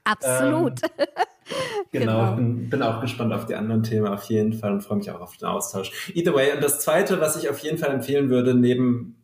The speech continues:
Speaker 2: dem schon erwähnten, ähm, wir haben so ein Resilienz-Cockpit entwickelt. Ähm, das findet man auch frei zugänglich im Internet, wenn man's ganz einfach googelt, also Resilienz und Cockpit.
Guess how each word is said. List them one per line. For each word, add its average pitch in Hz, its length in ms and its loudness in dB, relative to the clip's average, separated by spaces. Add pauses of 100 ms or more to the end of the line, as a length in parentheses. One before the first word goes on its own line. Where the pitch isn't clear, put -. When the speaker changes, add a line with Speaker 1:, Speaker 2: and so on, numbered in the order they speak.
(120)
Speaker 2:
dem 104 100 -10
schon - 160 -10
erwähnten, 135 580 -2 (480)
ähm, 131 240 4
wir 151 220 2
haben 160 640 0
so 147 180 0
ein 139 60 2
Resilienz-Cockpit 127 1160 0
entwickelt. 107 960 -2
Ähm, 123 160 4
das 123 220 2
findet 160 460 0
man 113 300 2
auch 113 280 0
frei 120 140 0
zugänglich 123 540 2
im 107 120 0
Internet, 113 500 2
wenn 110 120 2
man's - 520 0
ganz 104 180 -2
einfach 107 300 -2
googelt, 110 360 2
also 95 240 0
Resilienz 98 480 -2
und 104 120 -6
Cockpit. 107 600 -2